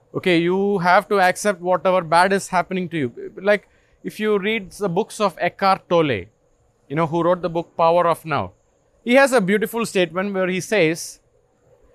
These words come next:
"Accept every experience as you chose it."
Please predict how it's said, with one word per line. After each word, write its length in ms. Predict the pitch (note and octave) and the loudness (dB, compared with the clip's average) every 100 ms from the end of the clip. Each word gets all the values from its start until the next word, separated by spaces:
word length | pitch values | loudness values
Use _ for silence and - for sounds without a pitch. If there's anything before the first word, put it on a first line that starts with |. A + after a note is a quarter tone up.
| - | -2
"Accept 600 | F#3+ A3 - B3+ B3+ - E3 - | 0 0 -2 -2 -2 -4 -10 -2
every 360 | G3 F#3+ A#3+ | 0 0 0
experience 720 | F#3+ - - A3+ F3+ D#3 E3+ D#3 | 0 -2 -6 -2 0 -2 -2 -2
as 240 | E3+ - | -2 -2
you 100 | F#3 | -8
chose 420 | - F3 E3+ - | -4 -2 -2 -4
it." 320 | B2+ - - | -10 -10 -20